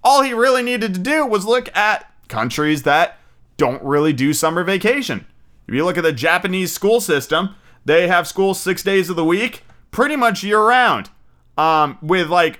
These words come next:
extended breaks here, there, and everywhere. Like, they'll have, like, two weeks off, so many weeks on, two weeks off, so many weeks on. It's like that kind of thing. So it's, it's bizarre to me that his, his grand plan to eliminate summer vacation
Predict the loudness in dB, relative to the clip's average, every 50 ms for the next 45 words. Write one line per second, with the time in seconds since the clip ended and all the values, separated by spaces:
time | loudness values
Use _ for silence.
0 | -8 -4 -4 -4 -4 -4 -2 0 0 0 0 -2 -2 -2 -2 0 0 0 0 0
1 | -2 -4 -6 -8 -8 -8 -12 _ _ -4 0 2 2 4 4 4 2 2 2 2
2 | 0 0 0 -2 -2 -2 0 -2 -2 -2 -4 -10 -10 -4 -2 0 0 2 2 0
3 | 0 0 0 -4 -4 -2 -2 0 0 0 -2 0 0 2 4 4 4 2 0 -4
4 | -20 _ -20 -20 -20 -16 -6 -2 -2 0 0 0 -2 0 -2 -2 -2 0 0 0
5 | 0 0 -2 -2 -2 -2 -2 -2 0 0 0 0 -2 -4 -4 -2 -2 -2 -2 -2
6 | -2 -2 -2 -2 -4 -4 -2 -2 -2 -2 -2 -4 -8 -8 -8 -12 -14 -14 -18 _
7 | _ -20 -20 _ _ _ _ _ _ _ _ _ _ -20 -20 -20 -20 -20 _ _
8 | -6 -2 0 0 2 2 0 0 -2 -2 -6 -4 -4 -4 -4 -8 -16 -10 -4 -2
9 | -2 0 2 2 4 4 2 2 0 -2 -2 -2 -4 -4 -2 0 0 0 2 2
10 | 2 0 0 -2 -4 -2 -2 -2 -2 0 0 0 0 -2 0 -2 -2 -2 -2 -2
11 | -2 -2 0 0 -2 -2 0 0 0 0 0 0 -2 -2 -2 0 0 -2 -2 -2
12 | -2 -2 -2 -2 -2 -2 -4 -4 -4